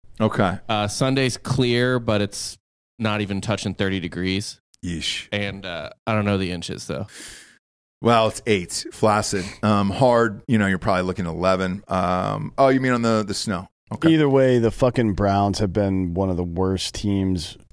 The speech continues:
Speaker 3: with ball security and takeaways all season. So they're bottom third of the league, both in takeaways and in turnovers.
Speaker 1: Mm-hmm.
Speaker 3: Uh, in a game against a team like the Bills, who just had some turnover issues week prior, that's gonna be what they're focusing on. They're gonna fucking light the Browns up.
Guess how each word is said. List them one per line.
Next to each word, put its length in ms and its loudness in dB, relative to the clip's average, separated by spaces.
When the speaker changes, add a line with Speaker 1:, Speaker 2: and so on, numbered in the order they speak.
Speaker 3:
with 300 -2
ball 380 4
security 680 0
and 300 0
takeaways 640 -2
all 180 0
season. 300 -6
So 140 -4
they're 180 2
bottom 400 2
third 240 2
of 80 0
the 60 0
league, 360 0
both 220 0
in 80 -4
takeaways 680 0
and 280 -2
in 380 -4
turnovers. 640 -4
Speaker 1:
Mm-hmm. 100 -2
Speaker 3:
Uh, 260 2
in 100 -2
a 60 2
game 280 0
against 280 -2
a 40 -6
team 200 -2
like 180 -2
the 80 -2
Bills, 340 0
who 120 -2
just 180 -4
had 280 -2
some 100 -6
turnover 440 -2
issues 260 -4
week 260 -4
prior, 460 2
that's 220 -2
gonna 140 -4
be 80 -4
what 120 -6
they're 100 -4
focusing 460 0
on. 180 2
They're 120 0
gonna 120 0
fucking 320 -4
light 180 -4
the 60 -14
Browns 340 -6
up. 180 -8